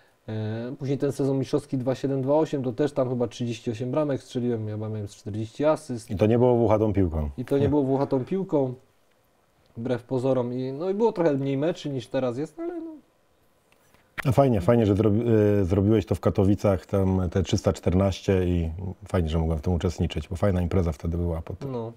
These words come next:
Speaker 2: pamiętam.
Speaker 1: No i tak Daniel przebił, widzisz,
Speaker 2: No.
Speaker 1: nieładnie zrobił to.
Speaker 2: I, i też jedną bramkę w klirek się strzelił, <laughs>
Speaker 1: No.
Speaker 2: Daniele. E, czy przyjmujesz wyzwanie od osoby, która pyta: "Jak awansujesz na Mistrzostwa Świata, to rzucisz papierosy"?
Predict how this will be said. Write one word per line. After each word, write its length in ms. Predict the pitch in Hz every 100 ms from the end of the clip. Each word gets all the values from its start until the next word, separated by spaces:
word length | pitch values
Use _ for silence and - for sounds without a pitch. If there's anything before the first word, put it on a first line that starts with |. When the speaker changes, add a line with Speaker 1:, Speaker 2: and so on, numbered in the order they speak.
| -
Speaker 2:
pamiętam. 440 | 101 101 90 - - - - - - - 131 - -
Speaker 1:
No 80 | 208
i 20 | 170
tak 160 | 151
Daniel 300 | 131 127 120
przebił, 340 | 113 117 110 107
widzisz, 340 | 107 107 117
Speaker 2:
No. 120 | 107 127 95 - - _ _ 123
Speaker 1:
nieładnie 380 | 127 113 104 101
zrobił 260 | 101 95
to. 320 | 92 - - -
Speaker 2:
I, 140 | 104 92 -
i 120 | 135
też 240 | - 147 135
jedną 260 | 147 131
bramkę 280 | 123 123 113
w 60 | 101
klirek 280 | 113 104
się 120 | - 104
strzelił, 400 | - 101 95 92 -
<laughs> 160 | 110 120
Speaker 1:
No. 60 | 120
Speaker 2:
Daniele. 460 | 107 110 98 131 107 - - - - - - -
E, 440 | 110 113 113 110
czy 120 | 113
przyjmujesz 460 | 117 156 185 180 127
wyzwanie 680 | 139 117 131 120 113 120 131 110 - -
od 180 | 120 -
osoby, 360 | 117 127 123
która 320 | 117 123 113
pyta: 500 | 107 117 - 101 107 123 110 - _
"Jak 160 | 113 107
awansujesz 440 | 113 113 - 131
na 100 | 117
Mistrzostwa 400 | 117 104 123 -
Świata, 280 | 110 123 120
to 100 | 113
rzucisz 260 | 104 104 104
papierosy"? 540 | 101 107 98 80 85